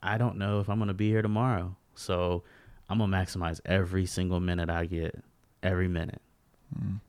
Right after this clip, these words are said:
Speaker 2: So there's a prioritization too that comes from that. You know, you talked about, it's not just, you understand you have a limited amount of time, but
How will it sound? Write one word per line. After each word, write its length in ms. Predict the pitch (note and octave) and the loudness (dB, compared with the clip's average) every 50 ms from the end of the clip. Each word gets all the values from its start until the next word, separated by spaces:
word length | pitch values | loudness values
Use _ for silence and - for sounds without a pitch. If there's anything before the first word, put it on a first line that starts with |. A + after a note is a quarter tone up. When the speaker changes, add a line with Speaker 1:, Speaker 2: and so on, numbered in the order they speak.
| _ _ - - - - - - - - - - - | _ _ -20 -20 -20 -20 -20 -20 -20 -20 -20 -16 -2
Speaker 2:
So 120 | - - D3+ | 4 8 12
there's 180 | D3 D3 B2+ | 12 12 12
a 40 | C3+ | 10
prioritization 840 | - - C3 B2+ B2+ C3 B2+ - A#2 A2 A2 A2+ A#2 A2+ - A#2 G#2+ | 10 10 10 12 12 12 10 8 6 6 6 6 6 6 6 4 4
too 200 | G2 A2+ A#2 A2+ G#2+ | 6 6 8 8 6
that 100 | - - | 6 4
comes 240 | - A#2 A2 G#2 - | 4 4 4 4 4
from 120 | - A2 | 2 2
that. 160 | G#2+ - - | 4 4 4
You 80 | - G#2+ | 4 6
know, 80 | G#2 | 6
you 140 | G#2 G#2+ G#2+ | 8 8 6
talked 260 | - - G#2+ G#2+ - | 6 4 2 2 2
about, 240 | - G#2+ G#2 G2+ - - | 2 4 4 4 2 0
it's 200 | - G#2 - - | -4 -4 2 6
not 160 | - B2 A#2+ G#2 | 8 8 8 8
just, 300 | - A2+ - - - - - - - - - - - - _ - - - | 8 4 4 2 -2 -10 -16 -20 -20 -20 -20 -20 -20 -20 _ -12 -10 -4
you 260 | - C#3 B2+ A#2+ A#2+ B2 | 2 6 8 10 10 12
understand 400 | B2 B2 A2+ - - A#2+ A#2 A#2 | 10 10 8 8 6 6 8 8
you 60 | A2 | 8
have 80 | G#2 | 8
a 40 | G#2+ | 8
limited 360 | G#2+ A2 A2+ A2 A2 G#2+ G2+ | 8 10 10 10 10 8 8
amount 240 | G#2 G#2 G#2 G#2+ G#2+ | 8 8 8 8 8
of 60 | G#2+ | 6
time, 280 | - - G2+ G2+ G2+ G2+ | 4 4 4 4 4 4
but 240 | G2 A2+ G#2 - | 4 4 4 4